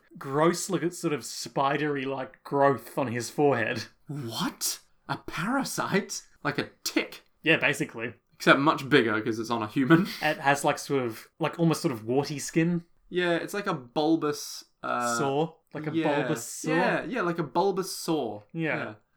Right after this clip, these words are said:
Speaker 2: Yeah, but you don't cut things with it.
Speaker 1: And
Speaker 2: It, like,
Speaker 1: it,
Speaker 2: cuts you.
Speaker 1: if you're ca-, if you're not careful, it might get into, like, your, um, your bloodstream and, like, attach itself to other blood vessels, and
Speaker 2: Mm.
Speaker 1: then it'll be, like, a, a venous sore.
Speaker 2: Uh,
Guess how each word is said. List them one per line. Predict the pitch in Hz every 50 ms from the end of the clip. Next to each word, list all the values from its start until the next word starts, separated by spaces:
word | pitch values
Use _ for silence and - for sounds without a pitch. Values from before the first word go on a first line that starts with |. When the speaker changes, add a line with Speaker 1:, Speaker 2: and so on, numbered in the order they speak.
| _ _ -
Speaker 2:
Yeah, | 151 147
but | 131 135
you | - 156
don't | 165 208 202 -
cut | - - - 208 - -
things | - - 139 120 117 107
with | 104 113 101
it. | 107 - -
Speaker 1:
And | - 170 165
Speaker 2:
It, | 180
like, | - -
Speaker 1:
it, | 214 214
Speaker 2:
cuts | - 127 - -
you. | - 123 110 -
Speaker 1:
if | 190 170 175
you're | 170
ca-, | 170 - 190
if | 190 165 180
you're | 165
not | 165 170 165
careful, | - - 143 143 143 - 147 123
it | 123 143
might | 147 135 135 143 120
get | 135 135 127
into, | 123 127 120 117 - 135 127 123
like, | 123 123 120 117 - -
your, | 135 120 117 117
um, | 113 113 113 113 110 107 110 - _ _ _ _
your | - 147 131
bloodstream | 117 - 135 139 160 160 - - - 196 190 190 196 202 196 196 202 - - _ -
and, | 143 131 123 117 120 123
like, | 135 123 117 113 113 _ _ _ _ -
attach | 139 - 135 139
itself | 147 143 - -
to | - 147
other | 147 131 127
blood | - 135 139 143 143
vessels, | 165 175 170 - 190 196 190 185 175
and | 175 139 131
Speaker 2:
Mm. | 135 135
Speaker 1:
then | 123 120 123
it'll | 135 143
be, | 123 131 123
like, | 123 120 113 -
a, | 135 123 131 -
a | - 123
venous | 107 104 131 139 156 170 190 180
sore. | - - - - 202 202 214 226 220 - _ _ _ - - -
Speaker 2:
Uh, | - 123 117 117 120 120 120 120 120 120 120 120 120 120